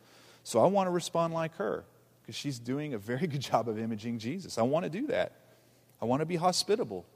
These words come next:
to people who need it in front of a whole world of haters and critics. That's what I want to do. I want to be, I want to welcome the rebellious drunks of the world. And by the way, we're all rebellious drunks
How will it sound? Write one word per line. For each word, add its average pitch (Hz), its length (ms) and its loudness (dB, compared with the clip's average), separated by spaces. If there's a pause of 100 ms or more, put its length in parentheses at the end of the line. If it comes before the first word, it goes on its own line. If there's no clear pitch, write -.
(520)
to 131 100 -2
people 160 300 0
who 165 160 -2
need 208 160 -4
it - 160 -6 (140)
in 120 60 -6
front 175 200 4
of 151 80 4
a 131 60 4
whole 196 260 8
world 202 240 8
of 170 80 0
haters 165 380 2
and 160 100 -6
critics. - 600 0 (760)
That's - 180 -4
what 202 120 6
I - 20 8
want 214 200 4
to 208 40 0
do. 208 240 -2 (480)
I - 80 -2
want 175 160 6
to 170 40 10
be, 151 200 2 (160)
I 135 40 -2
want 190 140 4
to 175 60 12
welcome 139 540 8
the 120 60 -2
rebellious 123 600 2
drunks 131 500 0
of 113 80 -4
the 110 80 -2
world. 110 240 4
And 101 80 -12
by 123 160 4
the 120 80 0
way, 123 220 2
we're 113 160 -2
all 120 200 2
rebellious 98 520 -4
drunks 85 500 -12